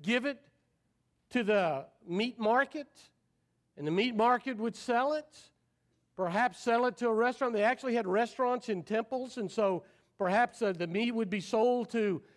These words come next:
a restaurant. And, and these new Christians were saying, "Wait a minute, I don't know what to do here. Oh, Bobby's inviting me over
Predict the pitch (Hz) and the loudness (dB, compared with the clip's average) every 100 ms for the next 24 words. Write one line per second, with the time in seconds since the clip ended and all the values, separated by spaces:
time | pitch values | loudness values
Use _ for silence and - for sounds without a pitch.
0 | _ 160 165 214 214 - 262 262 277 269 | _ -4 0 2 0 -2 2 2 0 -4
1 | 208 175 143 _ - 214 233 214 202 269 | -4 -4 -6 _ -4 -2 0 -2 0 -2
2 | - 277 302 - 302 220 247 - 269 254 | -2 -2 -2 -2 -4 -2 -4 0 0 2
3 | 311 339 294 247 226 330 381 285 277 269 | 2 2 0 0 2 2 2 2 2 4
4 | 285 - 233 349 359 320 285 175 - _ | 2 0 -2 0 0 0 -2 -4 -8 _
5 | _ _ _ _ _ _ _ _ _ _ | _ _ _ _ _ _ _ _ _ _
6 | _ - 269 302 311 277 214 - _ _ | _ 4 6 6 4 2 -2 -8 _ _
7 | _ _ _ _ _ - 185 349 359 269 | _ _ _ _ _ 2 6 6 6 2
8 | 220 254 220 294 311 311 302 302 311 349 | 0 -2 2 2 2 0 0 4 6 4
9 | 294 311 233 135 | 0 0 0 -4